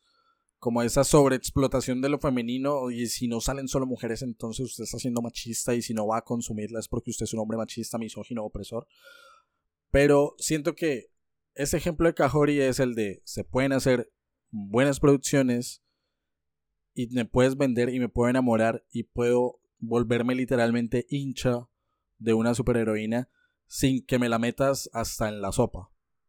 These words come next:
Por ese lado, cool. Lo que hace Marvel con What If,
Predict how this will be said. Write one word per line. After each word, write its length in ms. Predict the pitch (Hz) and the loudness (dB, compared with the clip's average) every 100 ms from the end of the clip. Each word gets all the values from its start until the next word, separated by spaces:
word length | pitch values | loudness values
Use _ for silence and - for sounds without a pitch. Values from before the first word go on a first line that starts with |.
| _ _ _ _ _ _ _ _ _ _ _ | _ _ _ _ _ _ _ _ _ _ _
Por 120 | - 131 | 2 4
ese 120 | 139 | 6
lado, 440 | 151 170 196 185 - | 8 8 8 4 2
cool. 420 | 139 131 98 - _ _ _ _ _ _ _ _ - | 6 6 6 -4 _ _ _ _ _ _ _ _ -2
Lo 140 | 123 | 0
que 120 | 127 135 | 2 2
hace 200 | 127 147 | 2 2
Marvel 320 | 151 151 156 | 2 4 2
con 160 | 165 131 | 0 2
What 180 | 120 | 4
If, 200 | 127 156 | 4 0